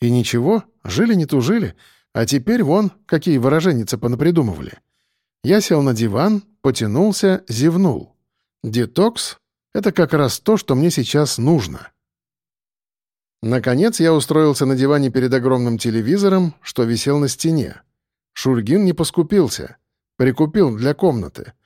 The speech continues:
Пусть даже для вида, чтобы отцу пыль в глаза пустить, но техника была серьёзная. Диагональ такая, о какой в моей прежней жизни можно было разве что мечтать.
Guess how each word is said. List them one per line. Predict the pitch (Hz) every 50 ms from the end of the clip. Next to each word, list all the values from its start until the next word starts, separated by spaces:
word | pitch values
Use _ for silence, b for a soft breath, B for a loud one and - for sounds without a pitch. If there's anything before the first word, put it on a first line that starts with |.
| _ _ _ _ _ _ _ _
Пусть | - 202 226 175 135
даже | 147 151 127 131 113
для | 107 120 127 123
вида, | 107 107 147 190 185 208 202 185 -
чтобы | - - - 185 165 175 175
отцу | 170 - - 185
пыль | 170 - 180 170
в | 160 147
глаза | 156 156 151 147 156 135
пустить, | - 156 143 - - 160 151 143 - b b b b b b b b b
но | - 113 131 135
техника | 117 - 202 220 - - 202 - 175 135
была | 120 127 139 156
серьёзная. | - - 147 151 180 190 196 165 117 80 76 65 - - - _ _ _ _ _ _ _ _ _ -
Диагональ | 95 101 120 135 135 127 139 143 156 156 147 127
такая, | 127 143 135 131 - 202 208 196 160 123
о | - - 123
какой | - 135 120 - 165 156 135
в | 120
моей | 131 135 143 143 135
прежней | 113 - 143 147 131 113 117 127 131
жизни | 120 151 214 208 143 120 135
можно | 143 156 151 123 135 139
было | 139 147 143 147
разве | 143 147 135 135 147
что | 135 - - 160
мечтать. | 151 156 170 175 - - - 208 147 - - - - -